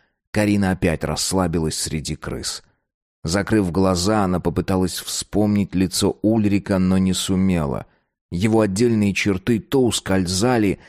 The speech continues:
то удлинялись и деформировались, а в конце концов исчезли совсем.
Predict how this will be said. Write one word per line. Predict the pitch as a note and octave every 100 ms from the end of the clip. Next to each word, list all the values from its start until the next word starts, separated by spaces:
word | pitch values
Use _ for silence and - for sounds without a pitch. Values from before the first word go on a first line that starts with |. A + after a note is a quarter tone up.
| _ -
то | A#2
удлинялись | A2 G#2+ G#2+ A2+ A#2 G2+ -
и |
деформировались, | F2+ F#2 F#2+ F2 G#2+ B2+ G#2 F2+ D#2+ - - _ -
а | E2+
в |
конце | - G#2 A#2+
концов | A2 G2+ F#2+ G#2+ G2+
исчезли | F#2+ - G2 F#2
совсем. | F2+ F#2 E2 - F2+ D2 -